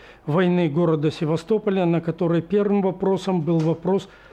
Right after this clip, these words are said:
о поддержании Координационного совета, поддержании Чалова Алексея Михайловича и поддержании севастопольцев, которые активно стоят за свой город. Вместе с тем мы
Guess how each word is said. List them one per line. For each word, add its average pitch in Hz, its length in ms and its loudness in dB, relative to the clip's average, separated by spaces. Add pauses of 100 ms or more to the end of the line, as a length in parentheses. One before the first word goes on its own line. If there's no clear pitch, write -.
(140)
о 175 100 -2
поддержании 180 840 2
Координационного 170 1120 0
совета, 196 680 0 (640)
поддержании 185 800 2
Чалова 170 540 0
Алексея 170 420 0
Михайловича 202 600 0
и 185 60 0
поддержании 170 720 0
севастопольцев, 175 840 -2
которые 175 540 -2 (320)
активно 196 500 0
стоят 180 460 0
за 151 100 0
свой 170 280 -2
город. 135 440 -2 (480)
Вместе 214 420 0
с 208 60 -6
тем 240 360 0 (480)
мы 202 440 2